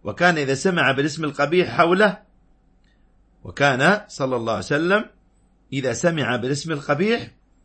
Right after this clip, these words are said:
حوله إلى ما هو أحسن منه. أيضًا هذا اللفظ في صحيح الجامع الصغير أيضًا أربعة آلاف وسبعمائة وثلاثة وأربعون، كان إذا سمع بالاسم القبيح حوله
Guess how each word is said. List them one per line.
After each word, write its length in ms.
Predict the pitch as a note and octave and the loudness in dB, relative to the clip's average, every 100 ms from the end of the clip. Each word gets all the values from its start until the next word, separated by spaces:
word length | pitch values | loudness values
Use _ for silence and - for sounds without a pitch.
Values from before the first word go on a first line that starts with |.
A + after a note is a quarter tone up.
| _ - | _ 0
حوله 520 | E3+ E3 F#3+ G#3+ F#3 | 0 2 4 6 6
إلى 200 | E3+ D#3+ | 4 4
ما 100 | E3+ | 4
هو 180 | E3 E3 | 6 4
أحسن 340 | - D3 C3+ | 4 0 2
منه. 220 | C3+ - _ _ _ _ _ _ _ _ A2 | 0 -2 _ _ _ _ _ _ _ _ -6
أيضًا 200 | A#2+ A#2 | -4 0
هذا 260 | C#3 B2+ | 0 0
اللفظ 280 | B2 F3+ F3+ - _ _ _ _ _ - | 4 4 4 -8 _ _ _ _ _ -8
في 80 | |
صحيح 220 | B2 C3+ D3+ | -2 0 2
الجامع 440 | C#3+ B2+ D3+ C#3+ | 2 4 4 4
الصغير 420 | C#3 A#2+ D3 D3 | 0 0 0 0
أيضًا 420 | D3+ D#3+ C3+ G#2+ | 0 2 0 -2
أربعة 260 | A#2 G2+ A2 | -4 -4 -4
آلاف 220 | A2 C#3 C#3 | -2 -2 -2
وسبعمائة 580 | - A2+ G2+ C3 D3 | -4 -4 -2 -2 -2
وثلاثة 600 | C#3 B2+ C#3+ E3 E3+ F3+ - _ _ _ - | -4 -2 4 6 6 0 -4 _ _ _ -2
وأربعون، 680 | B2 B2+ C3 A2+ F#2 - - _ _ _ _ | 0 4 4 6 6 4 -10 _ _ _ _
كان 200 | C3 C3+ | -4 -2
إذا 180 | A2+ G#2+ | -2 -6
سمع 440 | G2+ E3 D3 A2+ A#2 | -2 -2 2 0 0
بالاسم 380 | A2+ C3+ C3+ | -2 -4 -6
القبيح 560 | B2+ - B2 F#3 A3 - _ _ | -8 -2 0 2 2 -2 _ _
حوله 1000 | - D3 C#3 C#3+ D#3+ D3+ C3 D#3 D3 | -2 0 2 4 4 4 6 4 2